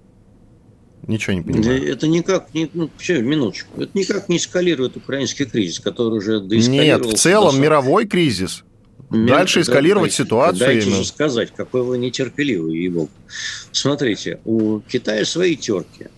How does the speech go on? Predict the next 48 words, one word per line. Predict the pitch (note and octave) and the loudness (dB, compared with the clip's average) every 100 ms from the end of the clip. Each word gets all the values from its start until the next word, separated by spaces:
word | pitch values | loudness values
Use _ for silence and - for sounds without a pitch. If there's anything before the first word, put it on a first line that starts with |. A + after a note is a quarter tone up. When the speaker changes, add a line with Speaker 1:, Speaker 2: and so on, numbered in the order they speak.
| _ | _
Speaker 2:
э, | - | -8
в | F2 F2 F2+ F#2 F#2 F#2 | -4 -4 -4 -4 -4 -2
Юго-Восточной | G2 F#2 G#2 - F#2+ E2+ G2+ F2+ | -2 -2 -4 -4 -4 -4 -6 -6
Азии. | D2+ D2+ | -6 -8
Эти | C2 - G2 A#2+ | -8 -6 -2 -2
терки | A2+ G3 F3+ A2+ | 0 -2 -2 -6
связаны | - G#2 F#2 G2 | -4 -4 -4 -6
с | - | -6
Тайванем, | F#3 G3 A2+ G#2 G#2 G#2 G2 F#2 - - | -2 -2 -2 -2 -4 -6 -8 -14 -18 -12
с, | F#2+ - - - G#2 G2+ G2 F#2 F#2 | -6 -6 -4 -2 -2 -2 -2 -2 -4
со | F2 A2 | -4 -6
спором | - F2+ F#2+ D#2+ | -4 -2 -2 -2
с | D#3+ | -2
Америкой, | D#3+ A#2+ A#2 A2 G2+ - G#2 F#2+ - - - - - - | 0 0 0 -2 -4 -4 -6 -6 -16 -12 -10 -12 -14 -6
э, | G2+ G2+ - | -4 -2 -2
и | C#3 | -2
так | - C#3+ | -2 -2
далее. | G#2 E2 D#2 - | -2 -4 -4 0
Speaker 1:
Ну, | D4+ | 0
с | C#4+ | 4
Speaker 2:
Поэтому | C4+ - | 4 6
ему | A3 | 6
Speaker 1:
японцы-, | G3 D3+ | 6 4
Speaker 2:
нужно | D#3 C3 | 2 0
Speaker 1:
с | C3+ | 0
японцами | G#3+ F#3+ F3 E3+ C#3 | 2 4 2 0 0
у | C3 | 0
них | A#2+ | -2
тоже | - A#2 G2 | -2 -2 0
так | F#2 F#2+ | -2 -4
Speaker 2:
С | - | -2
Speaker 1:
себе | F#2+ | -4
Speaker 2:
японцами | F2+ G#3+ G3 - D#3+ | -2 0 0 2 0
Speaker 1:
отношения. | |
Speaker 2:
определенные | F3 C#3+ D3 E3+ D#3+ C#3 | 0 -2 0 0 0 -2
Speaker 1:
Ну. | |
Speaker 2:
терки | - D3+ C3 B2 | -4 -6 -4 -6
тоже | A#2 G#2 F#2+ G2+ | -2 -2 -2 0
есть, | F#2+ E2+ | 0 -2
да. | F#2 F#2 F2 | -4 -4 -2
Поэтому | A#2+ D#3 F#3 F3+ | -4 -2 0 0
ему | F#3 | 2
нужно | G3 E3+ E3+ | 0 0 -2
тоже | E3+ G3 C#3+ | -2 -2 -2
периодически | - C3 C#3 A#2 - - | -2 -2 -2 -4 -6 -4
размахивать | A2 B2+ A#2+ F#2 - F2 - | -4 -2 -4 -6 -6 -8 -4
небольшой | G#2 A2+ A2+ G#2+ | -2 -2 -2 -4
дубиной. | G#2+ C3 G#3+ G3 G#2 | -2 -2 0 0 -2